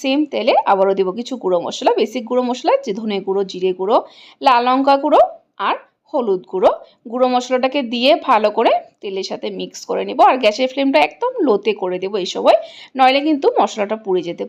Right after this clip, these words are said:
পারে। মশলাটাকে দশ থেকে পনেরো সেকেন্ড সময় নিয়ে ভেজে লো ফ্লেমে, তারপর দিয়ে দিব সেই পেস্ট করে রাখা মশলাটা। মিক্সিং জারটা ধুয়ে আর একটু জল অ্যাড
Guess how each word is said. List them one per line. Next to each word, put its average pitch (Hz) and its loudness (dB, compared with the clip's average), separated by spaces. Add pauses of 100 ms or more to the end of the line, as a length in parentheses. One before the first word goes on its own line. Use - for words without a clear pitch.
পারে। 165 2 (240)
মশলাটাকে 339 2 (100)
দশ 247 6
থেকে - -2
পনেরো 247 2
সেকেন্ড 277 -2
সময় 233 2
নিয়ে 262 4 (140)
ভেজে 220 2 (100)
লো 185 6 (100)
ফ্লেমে, 226 0 (100)
তারপর 190 2
দিয়ে 202 0
দিব 214 0 (120)
সেই - 4
পেস্ট - -4
করে 190 -2
রাখা - -2 (100)
মশলাটা। - -2 (500)
মিক্সিং 269 2
জারটা 277 4 (120)
ধুয়ে 277 4
আর 254 4
একটু 247 -4 (120)
জল 208 4
অ্যাড 196 2